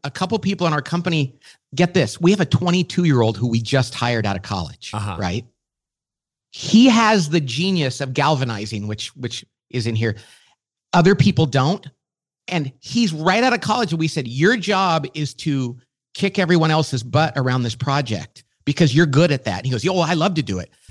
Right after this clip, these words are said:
Speaker 1: He goes, "But I'm only twenty-two." We go, "It doesn't matter. You have a genius in this." So people that were twenty years older than him were like, "Your job is to kick my butt, to get my work done." He goes, "I love kicking people's butt."
Speaker 2: <laughs>
Speaker 1: And,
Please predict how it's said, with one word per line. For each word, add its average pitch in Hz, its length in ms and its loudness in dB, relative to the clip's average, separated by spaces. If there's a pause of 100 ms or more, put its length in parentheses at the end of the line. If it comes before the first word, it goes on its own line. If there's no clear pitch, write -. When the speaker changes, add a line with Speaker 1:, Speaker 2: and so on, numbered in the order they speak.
(300)
Speaker 1:
He 175 100 -2
goes, 170 140 -4
"But 180 100 -2
I'm 233 100 2
only 247 160 0
twenty-two." 214 460 2
We 151 120 2
go, 156 40 0
"It 165 180 -6
doesn't 196 220 0
matter. 190 200 0
You 156 180 0
have 160 80 0
a 160 60 0
genius 156 580 -2
in 139 100 -4
this." 110 300 -10 (240)
So - 220 -2
people 254 380 2
that 233 140 0
were 190 100 2
twenty 190 340 2
years 180 200 4
older 180 240 2
than 196 140 -4
him 202 140 0
were 175 100 0
like, 120 240 -2 (180)
"Your 160 200 4
job 175 300 2
is 170 100 -4
to 143 100 -6
kick - 260 -4
my 135 120 0
butt, 120 340 -2 (340)
to 147 80 0
get 131 160 -2
my 131 100 0
work 143 220 2
done." 110 140 -2
He 127 80 -2
goes, 95 200 -10 (140)
"I 202 60 -4
love 127 300 -2
kicking 113 260 -4
people's 104 320 -6
butt." - 360 -6
Speaker 2:
<laughs> 190 1500 -2
Speaker 1:
And, 180 140 2